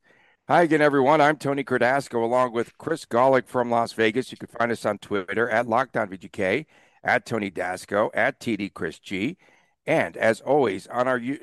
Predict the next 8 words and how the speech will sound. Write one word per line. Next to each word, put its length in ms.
YouTube 480
channel 460
at 160
Locked 320
On 180
Golden 340
Knights. 480
And, 260